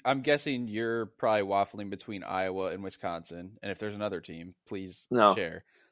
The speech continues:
Speaker 1: But who do you have, who do you have winning the West then?
Speaker 2: The, the script writers of college football would, would just be salivating for an Iowa big,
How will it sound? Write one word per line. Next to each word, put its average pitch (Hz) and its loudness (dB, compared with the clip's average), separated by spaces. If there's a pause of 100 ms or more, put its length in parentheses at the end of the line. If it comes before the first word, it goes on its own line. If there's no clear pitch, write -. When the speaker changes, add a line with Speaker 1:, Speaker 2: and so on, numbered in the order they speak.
(100)
Speaker 1:
But 104 2
who 131 -2
do 135 -2
you 131 2
have, 110 4 (200)
who 131 -4
do 143 -4
you 139 0
have 113 0
winning 98 -6 (320)
the 98 -10
West 90 -6
then? - -14 (140)
Speaker 2:
The, 127 12
the 120 10
script - 12
writers 117 12
of 104 2
college 104 12
football 95 6
would, 98 0 (100)
would 101 0
just 104 -6
be 101 -2
salivating 95 4 (560)
for 104 6
an 90 4
Iowa 90 6 (840)
big, 95 8